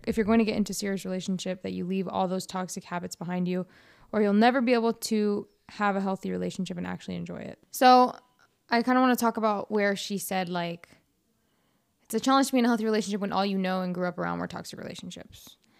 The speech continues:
Um, really, I mean, I ain't no parent, but you and I have talked about this before. I think it's really, really important to, like, teach your children what healthy love is, right? Or good examples of healthy love. And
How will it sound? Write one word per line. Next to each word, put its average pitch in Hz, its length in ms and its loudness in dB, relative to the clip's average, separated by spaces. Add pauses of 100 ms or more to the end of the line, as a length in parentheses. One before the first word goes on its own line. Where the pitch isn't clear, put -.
(500)
Um, 220 580 4 (240)
really, 262 480 8
I 233 80 6
mean, 233 140 8
I 247 120 6
ain't 262 120 4
no 202 80 4
parent, - 400 -6 (200)
but - 320 0
you 214 120 2
and 233 100 4
I 214 60 4
have 226 120 0
talked 190 220 -4
about 185 160 -4
this 185 120 -6
before. 170 560 -6 (220)
I 240 120 6
think 349 240 0
it's 480 180 2
really, 214 320 4
really 196 220 0
important 180 440 -4
to, 180 240 -6
like, 175 200 -6 (540)
teach 233 300 2
your 208 120 2
children 170 720 -4 (260)
what 185 160 -4
healthy 185 320 -8
love - 220 -8
is, - 280 -12
right? 185 320 -6
Or 185 220 -6
good 196 320 -8
examples 180 500 -8
of 165 100 -14
healthy 170 260 -12
love. 175 240 -10
And 196 160 -2